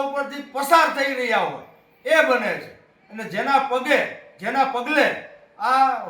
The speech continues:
મુસાફરોને ગમે ત્યારે કોઈ અકસ્માતને હિસાબે કોઈ પણ નાની મોટી ઈજાઓ છે એ થતી હોય છે.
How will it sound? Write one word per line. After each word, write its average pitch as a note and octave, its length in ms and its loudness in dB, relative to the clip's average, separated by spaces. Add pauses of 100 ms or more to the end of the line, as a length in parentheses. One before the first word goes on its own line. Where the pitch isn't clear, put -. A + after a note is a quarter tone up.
(100)
મુસાફરોને C#4 800 0 (460)
ગમે C4+ 300 2
ત્યારે C#4 340 0 (360)
કોઈ A#3+ 120 -2
અકસ્માતને C4 760 -4
હિસાબે C4+ 480 2 (440)
કોઈ B3+ 140 2
પણ C4 260 -4
નાની B3+ 260 2
મોટી C4 500 -4
ઈજાઓ C4 500 2
છે B3+ 80 2
એ B3 160 -2
થતી G#3 320 -10
હોય C#3+ 280 -8
છે. - 140 -20